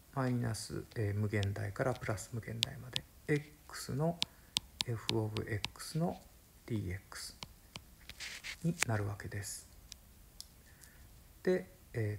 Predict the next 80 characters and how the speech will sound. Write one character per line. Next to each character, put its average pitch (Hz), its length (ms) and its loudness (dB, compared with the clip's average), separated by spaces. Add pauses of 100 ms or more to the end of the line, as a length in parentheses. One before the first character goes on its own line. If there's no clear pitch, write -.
ー - 20 -12
と、 104 200 -4
次。 117 260 0 (380)
あ、 113 80 4
ご 120 160 0
め 110 80 4
ん。 98 40 -2 (400)
え 131 40 -2
っ - 20 -2
と、 - 100 -2
ち - 160 -2
な 175 120 10
み 190 100 8
に 180 160 6
こ - 140 4
れ、 135 180 8 (240)
さ - 140 -4
っ - 20 0
き - 140 0
な 120 80 6
ん 107 40 2
か - 60 0
ゴ 117 140 6
ニ 147 80 6
ョ - 20 6
ゴ 151 80 6
ニ 156 80 6
ョ 160 40 8
っ - 20 -6
て - 160 -10
し - 40 -14
ち - 80 -4
ゃ 107 40 4
っ - 20 -8
た 107 80 0
け 107 80 2
ど、 107 180 4 (320)
こ - 120 -4
こ、 185 340 6
え 123 140 8
ー - 20 8
と、 110 380 6
気 - 100 2
に 143 120 6
し - 120 0
な 143 80 6
く 139 60 -8
て 107 120 4
正 143 260 10
で 107 100 6
大 113 200 8
丈 117 120 8
夫 101 100 4
で 117 120 8
す - 100 -2
っ - 20 -16
て 107 100 2
言 107 60 -4
っ - 0 -
た - 80 0 (100)
の 135 60 4
は、 139 40 4
今 185 420 6
も 180 160 8
う - 20 10
一 202 40 4
回 202 180 8
こ 202 100 6
の 185 80 10
デ 170 140 6
ィ - 20 8
ー 185 40 12
エ - 20 10
ッ 180 40 8
ク 185 80 -6
ス - 80 -2
を 101 40 4
正 175 240 8
だ - 100 6
と - 100 -2